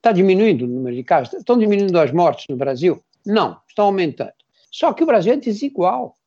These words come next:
Por exemplo, um dado que passa batido é a situação de Santa Catarina. Você só,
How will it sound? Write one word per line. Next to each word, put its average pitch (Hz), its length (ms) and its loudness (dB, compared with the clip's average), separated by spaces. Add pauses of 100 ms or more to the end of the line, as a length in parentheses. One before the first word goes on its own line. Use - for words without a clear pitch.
(140)
Por 339 120 0
exemplo, 180 480 -2
um 196 60 0
dado 233 300 2
que 185 120 -4
passa 190 400 -2
batido 139 680 -6 (140)
é 302 120 -2 (320)
a 240 80 -6
situação 294 400 -2
de - 80 -6
Santa 262 240 -2
Catarina. 233 640 -2 (400)
Você 403 160 4
só, 277 200 -2